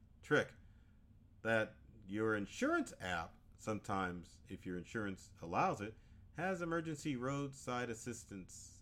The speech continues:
available. So even download your insurance app to make sure that you can call for help.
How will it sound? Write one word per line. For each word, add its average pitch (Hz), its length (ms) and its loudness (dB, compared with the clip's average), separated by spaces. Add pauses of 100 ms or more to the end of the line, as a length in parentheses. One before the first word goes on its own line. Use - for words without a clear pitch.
(120)
available. 110 540 4 (340)
So 76 260 -10 (100)
even 127 240 -2
download 135 420 2
your 110 120 0
insurance 156 500 -4
app 78 300 -8 (480)
to 113 60 -4
make 135 200 4
sure 143 220 0
that 127 160 0
you 143 120 0
can 196 160 -10
call 185 220 -2
for 170 160 -2
help. 285 400 4